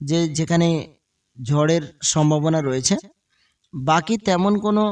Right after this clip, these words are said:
ঝড়ের ভয়ানক আপডেট নেই। এক তারিখের দিকে আমরা দেখতে পাচ্ছি একটি ঝোড়ো হাওয়া, যে ঝোড়ো হাওয়াটি কিন্তু সরাসরি ল্যান্ড করতে পারে, বিশেষ করে হলদিবাড়ি ও এদিকে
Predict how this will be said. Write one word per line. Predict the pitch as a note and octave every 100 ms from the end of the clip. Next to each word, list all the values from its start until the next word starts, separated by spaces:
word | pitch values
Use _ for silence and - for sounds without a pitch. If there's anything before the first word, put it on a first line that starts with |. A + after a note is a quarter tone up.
| - -
ঝড়ের | C3 D3+ D#3+ E3+
ভয়ানক | D3+ D#3 D#3+ E3+
আপডেট | - C#3+ C#3 E3
নেই। | D#3 E3+ B3+ - -
এক | D3 D3
তারিখের | F#3+ G#3 G#3 G#3
দিকে | F3 F3+
আমরা | F3 E3 D#3+
দেখতে | D3+ C#3+ D3+
পাচ্ছি | C#3+ C#3 F#3 C4 A#3+ _ _ _ -
একটি | E3 E3 D#3
ঝোড়ো | C#3+ D#3
হাওয়া, | D#3+ D3+ D3+ F#3+ F3+ -
যে | B2 D3
ঝোড়ো | C#3 D#3 E3
হাওয়াটি | D3 C#3+ C#3+ D#3+
কিন্তু | E3+ D#3+ D#3 F#3 F#3+ _ _ -
সরাসরি | - D#3 D#3 A#3+ G3 F3
ল্যান্ড | D3 D#3 D#3+
করতে | F#3+ F#3 F#3+
পারে, | E3+ F#3+ G#3+ G#3+ _ _ _ _
বিশেষ | E3+ E3 F#3
করে | - F#3+ F#3+
হলদিবাড়ি | D3+ D3 D3+ E3+ F3 F3 F#3 G#3+ - -
ও | D3+ D3+ D3 E3 - _ -
এদিকে | D3 D3+ D#3+ E3+